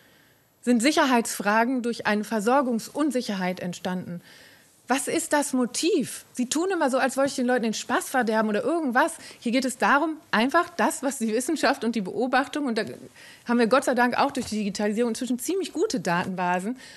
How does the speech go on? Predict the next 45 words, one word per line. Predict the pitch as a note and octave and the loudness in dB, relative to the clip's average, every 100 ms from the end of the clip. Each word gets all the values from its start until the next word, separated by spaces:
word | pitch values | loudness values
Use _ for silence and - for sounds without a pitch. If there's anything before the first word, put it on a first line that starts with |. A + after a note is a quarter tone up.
| - - | -20 -6
uns | C4 C4+ | -4 -2
sagt, | G#3+ G3 B3+ D4+ G3+ | 0 2 2 0 -4
was | G3+ A#3 | -4 -4
sich | C4 C4 | -8 -6
verändert | - - A#3 C4 E4+ E4+ | -2 0 0 2 0 -2
und | A#3 | -2
dass | B3 | -2
es | C4 B3+ | -2 -4
nicht | D4+ - | -4 -6
positiv | E4 F#4 D4+ - F#3 - | -6 -6 -6 -8 -10 -10
ist. | F3 - - - - | -14 -16 -20 -16 0
Und | |
dann | B3+ | 2
versuchen | C4 C4+ G3 A3+ D#4 E4 | 4 2 0 -4 -4 -4
wir | B3+ | 0
daraus | A#3+ A#3 | 0 0
abzuleiten, | - A#3 C#4 A3 A3+ | 0 2 0 0 2
im | |
Auftrag | G#3+ D4+ - D#4 | 4 4 4 2
der | B3+ | 2
Bundesregierung | F#3+ D#4+ G4 - G#3 F#3+ F#3+ | 0 0 0 0 0 0 -2
übrigens, | G3 G3 B3+ - - | -2 -2 -4 -6 -8
die | A3+ | -2
die | A3+ | 0
politischen | B3+ C4 D#4 A#3+ A#3 | 0 0 0 0 0
Ziele | C#4+ C4 | 2 0
gesetzt | G#3 F#3 C4+ - | 0 2 0 0
hat, | C4 A#3+ | -4 -4
das | G#3+ | -6
zu | A3 | -6
verhindern, | G#3 G3+ B3 F#4+ C4+ G3 | -2 -2 0 0 0 0
diese | F#3+ G3 | -4 -6
Konsequenzen, | G3+ F#3+ G3+ G#3+ A#3 - - - | -4 -4 -4 -6 -6 -14 -20 -10
Lösungen | D#4+ G4 F4+ E4 | 2 4 4 2
zu | C#4 A#3 | 0 -2
formulieren | A#3 G#3+ F#3 F3 E3+ | 0 2 0 -2 -4
und | F3 B3 | -2 -2
Möglichkeiten | C4+ F#4+ D#4 - A#3 F#3+ | 0 0 -2 -2 -2 -2
zu | G#3 | -4
formulieren. | G#3 F#3+ F#3 | -4 -2 -2
Und | F3+ | -2
dann | G3 | -2
gucken | C#4 A#3 | -2 0
wir | A#3 | 2
ran, | B3 | 2